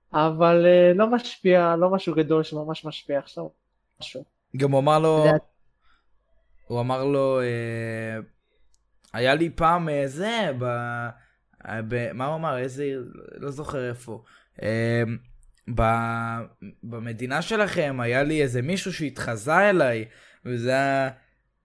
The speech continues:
Speaker 2: ישר, אה, אמרתי, "היי, זה, זה המנדרין, אה, מאירון מן שלוש."
Speaker 3: לדעתי הם עשו תיקון, אה, מעולה, ולא להשאיר את זה בסתם בתור חור עלילה, למה יש שתי דמויות כאלה,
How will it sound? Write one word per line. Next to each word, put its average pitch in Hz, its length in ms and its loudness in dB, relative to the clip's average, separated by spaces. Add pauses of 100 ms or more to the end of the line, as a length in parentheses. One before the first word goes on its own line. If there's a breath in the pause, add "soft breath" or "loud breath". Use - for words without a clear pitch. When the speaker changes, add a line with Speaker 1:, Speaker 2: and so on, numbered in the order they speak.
(140)
Speaker 2:
ישר, 135 420 -4
אה, 135 500 -4
אמרתי, 143 300 -8
"היי, 381 280 -6
זה, 131 520 -4 (140)
זה 127 180 -8
המנדרין, 196 680 -6
אה, 196 400 -6
מאירון 190 380 -8
מן 196 100 -10
שלוש." - 680 -8 (2250)
Speaker 3:
לדעתי 160 340 0
הם 190 120 4
עשו 180 180 -4
תיקון, 160 460 -2
אה, 147 240 2
מעולה, 127 440 -2 (360)
ולא 139 300 0
להשאיר 143 380 0
את 139 60 -4
זה 135 100 -6
בסתם 135 360 -4
בתור 131 360 -4
חור 131 340 -4
עלילה, 127 420 0
למה 131 240 0
יש 123 180 -6
שתי - 160 -10
דמויות 127 420 -2
כאלה, 160 340 2